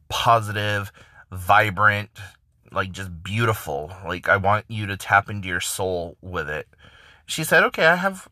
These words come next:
I have some ideas on what to do with it." So, um, I'm just gonna give her a free artistic reign to do whatever.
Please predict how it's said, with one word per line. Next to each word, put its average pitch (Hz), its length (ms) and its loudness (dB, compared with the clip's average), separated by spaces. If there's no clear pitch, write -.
I 175 100 0
have 220 180 -2
some 208 160 -2
ideas 113 440 2
on 104 300 0
what 110 240 2
to - 100 -12
do 92 220 -6
with 90 200 -4
it." 92 200 -4
So, 98 480 4
um, 92 400 2
I'm 123 140 4
just 127 180 -8
gonna 120 140 -6
give 113 200 -2
her 113 140 6
a 107 60 6
free 113 260 0
artistic 107 600 0
reign 104 540 -2
to 113 120 -10
do 95 220 -6
whatever. 90 560 4